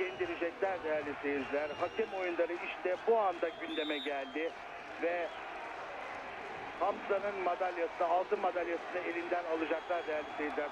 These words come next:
Son saniyeler, son yedi saniye. Bakın olacak şey değil. Neler yaptı hakemler son dört saniyede. Oysa altın madalya, altın madalya şerefindi değerli. Şerefindi diyorum.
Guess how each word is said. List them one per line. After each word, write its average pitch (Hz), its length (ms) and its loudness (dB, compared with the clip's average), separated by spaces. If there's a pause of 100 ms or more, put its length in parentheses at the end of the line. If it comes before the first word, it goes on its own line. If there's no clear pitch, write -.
Son 233 300 6
saniyeler, 160 520 2 (140)
son 202 140 4
yedi 175 260 2 (100)
saniye. 151 440 2
Bakın 175 300 0 (960)
olacak 196 500 4 (160)
şey 170 180 0 (120)
değil. 147 200 2 (240)
Neler 180 340 2
yaptı 160 360 2
hakemler 139 540 0 (160)
son 214 280 6
dört 185 160 4 (100)
saniyede. 147 560 2 (380)
Oysa 196 420 4 (160)
altın 175 400 2
madalya, 147 680 2 (300)
altın 170 360 2
madalya 147 460 2
şerefindi 170 800 0
değerli. 135 240 0 (840)
Şerefindi 151 560 0
diyorum. 151 380 4